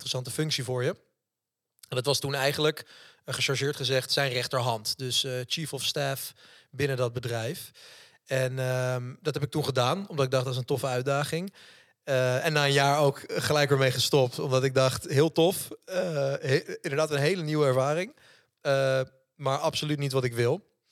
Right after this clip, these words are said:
En ook direct de realisatie dat wat ik daarvoor deed en waar ik dus even van weg wilde stappen, dat dat wel is wat ik wil doen. En dat is creatief bezig zijn, dingen maken, problemen oplossen door te creëren. Ehm,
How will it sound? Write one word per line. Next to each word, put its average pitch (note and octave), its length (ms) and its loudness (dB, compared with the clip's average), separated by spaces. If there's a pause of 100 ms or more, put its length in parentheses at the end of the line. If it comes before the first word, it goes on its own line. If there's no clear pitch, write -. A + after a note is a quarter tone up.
(420)
En C3+ 240 2
ook C#3 160 2
direct C3+ 260 2
de D3+ 60 0
realisatie C#3 540 2
dat C3 140 2
wat C3+ 160 2
ik C3+ 100 -2
daarvoor C3 320 4
deed C3+ 360 2
en E3 100 -4
waar C3+ 120 2
ik B2+ 80 0
dus C3 100 -2
even C3+ 160 2
van B2+ 200 2
weg C#3 160 2
wilde C#3+ 180 0
stappen, C#3+ 360 0
dat C3+ 120 0
dat C3 140 0
wel C3 220 2
is A#2+ 120 -2
wat A#2+ 180 -2
ik A#2 100 -8
wil A#2+ 140 -2
doen. C3 260 -4 (420)
En C#3+ 80 -14
dat B2 160 0
is - 80 -2
creatief B2 400 -4
bezig B2 320 2
zijn, A#2+ 460 -2
dingen B2 240 -4
maken, B2 460 -2
problemen B2+ 400 0
oplossen B2 360 -6
door B2 160 -6
te - 60 -14
creëren. B2+ 580 -4 (800)
Ehm, B2+ 840 -2